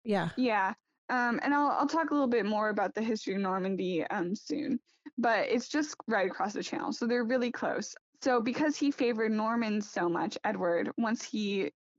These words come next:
Speaker 2: became king, he, like, brought Normans <laughs> with him. Um, and his father-in-law, um, who was the Earl of Wessex, which, if you remember, was one of the four kingdoms
Speaker 1: Uh-huh.
Speaker 2: in the larger country of England,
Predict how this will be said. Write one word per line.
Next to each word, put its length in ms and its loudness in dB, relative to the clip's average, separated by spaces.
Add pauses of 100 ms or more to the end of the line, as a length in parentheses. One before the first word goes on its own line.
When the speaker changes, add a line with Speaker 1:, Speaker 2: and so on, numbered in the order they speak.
Speaker 2:
became 720 -2 (220)
king, 420 4
he, 280 0
like, 240 2 (260)
brought 520 0
Normans 640 2
<laughs> 0 -
with 200 2
him. 320 0 (280)
Um, 360 4 (280)
and 280 0
his 380 -2
father-in-law, 920 0 (380)
um, 380 2
who 160 0
was 220 0
the 160 -2
Earl 280 0
of 160 -4
Wessex, 640 -4 (100)
which, 260 -2
if 160 -2
you 180 0
remember, 480 0
was 220 0
one 200 0
of 160 -2
the 140 -2 (160)
four 240 0
kingdoms 560 -2 (320)
Speaker 1:
Uh-huh. 100 4
Speaker 2:
in 420 2
the 180 2
larger 440 0
country 440 -4
of 120 -6
England, 460 0